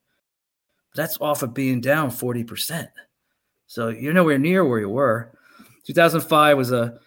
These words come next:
deep breath year, up five percent. Two thousand six was pretty good, fifteen point eight percent increase. Two thousand seven, five and a half up. So that's good. And here comes the whammy.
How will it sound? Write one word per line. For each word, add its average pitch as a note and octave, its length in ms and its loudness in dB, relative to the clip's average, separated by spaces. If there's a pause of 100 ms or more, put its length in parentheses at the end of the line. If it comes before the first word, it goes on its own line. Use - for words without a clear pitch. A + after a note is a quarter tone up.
(440)
deep D3+ 220 -2
breath B2 280 -6
year, A2+ 360 -4 (100)
up C3+ 180 -6
five A#2+ 280 -4
percent. G2 400 -12 (400)
Two D3+ 120 -8
thousand D3 320 0
six D#3+ 340 -4
was A#2+ 80 -10
pretty A2+ 280 -6
good, A2 340 -6 (320)
fifteen C3+ 580 -6
point C#3 280 -2
eight B2+ 280 -6 (420)
percent A#2+ 460 -8
increase. A#2 680 -6 (640)
Two A2+ 120 -6
thousand C3 460 -6
seven, - 440 -2 (520)
five A#2 180 -2
and B2 80 -6
a B2+ 60 -4
half C#3+ 260 -2
up. D2+ 260 -14 (420)
So - 100 -12
that's A2 160 -6
good. B2+ 440 0 (1000)
And - 80 -8
here A#2+ 120 -2
comes C#3+ 260 2
the C#3 80 0
whammy. A#2+ 420 -4